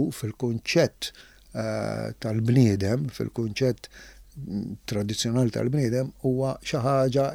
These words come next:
li huwa perfett. X'la għandu bidu, laqas għandu tmiem, ma tafx fejn jibda, ma tafx fejn jispiċċa. U, u, eh, l-għamla tonda għandha minn natura ta' smewiet għax iċ-ċirku,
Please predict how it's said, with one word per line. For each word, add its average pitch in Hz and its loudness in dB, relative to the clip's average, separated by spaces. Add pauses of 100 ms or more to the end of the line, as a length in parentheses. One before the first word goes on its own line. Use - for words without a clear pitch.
(140)
li 127 -2
huwa 127 -2
perfett. 110 -4 (340)
X'la 107 -4
għandu 107 -2
bidu, 147 2
laqas 123 -2
għandu 98 -6
tmiem, 135 2
ma - -8
tafx 110 -4
fejn 92 -4
jibda, 107 -2
ma 107 -6
tafx 104 -6
fejn 120 0
jispiċċa. - 0 (1120)
U, 165 8 (440)
u, 147 8 (360)
eh, 139 6
l-għamla 131 8
tonda 180 6
għandha 143 6
minn 131 6
natura 120 8
ta' 127 4
smewiet 135 4
għax 110 0
iċ-ċirku, 135 4